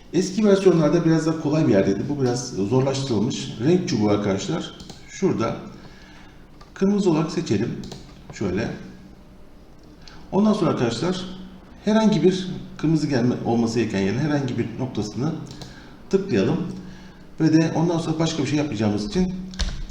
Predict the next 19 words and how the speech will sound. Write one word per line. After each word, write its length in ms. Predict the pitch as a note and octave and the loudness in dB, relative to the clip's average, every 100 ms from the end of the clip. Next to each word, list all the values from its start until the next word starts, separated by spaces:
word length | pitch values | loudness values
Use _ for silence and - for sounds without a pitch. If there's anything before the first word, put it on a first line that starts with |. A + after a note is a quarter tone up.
| - | -2
Enter'a 360 | D3+ - C#3 | 0 0 0
basalım. 380 | A#2 - E2+ - - - - - - | 0 -2 -4 -6 -8 -10 -12 -18 -18
Komutumuz 500 | - F#3 F3+ F3+ F#3+ | 0 2 4 2 0
bitti 220 | E3 E3+ D3 | -2 0 0
arkadaşlar. 560 | G#2+ F2+ - D#3+ F#3+ - - - | 0 0 0 0 -2 -6 -16 -18
Şimdi 300 | - D#3 C3 | -10 -8 -2
burası 420 | D#3 C#3 C#3 D#3 | 2 2 0 -4
kırmızıya 420 | - B2 G2+ B2+ A#2+ | -4 -2 0 0 2
boyandı. 360 | G#2 G2 F#2 - - - - - | 0 0 -2 -6 -10 -16 -18 -14
Sıra 260 | - D#3 | -4 0
geldi, 420 | D3+ F#2+ G#2 D3+ E3 - - - - - E2 | 2 2 2 2 0 -4 -12 -14 -16 -12 -6
e, 240 | F#2+ G2 | -4 0
beyaz 260 | C#3+ C3+ G#2 | 4 4 4
yerleri 360 | G2 F#2+ G2 F#2+ G2+ | 2 2 0 -2 -4
yapmaya. 440 | G#2+ F#2 G2 G#2+ E3+ - - - - - - | -6 -4 -4 -4 -4 -8 -8 -6 -8 -14 -2
Yine 280 | F#3 D3+ G#2+ | 2 4 4
H 60 | A#2+ | 4
Enter 500 | A#2 G#2+ G#2 G#2 G2 | 4 4 2 0 0
diyeceğiz. 500 | F#2 C3+ F#3 - | 0 0 0 -4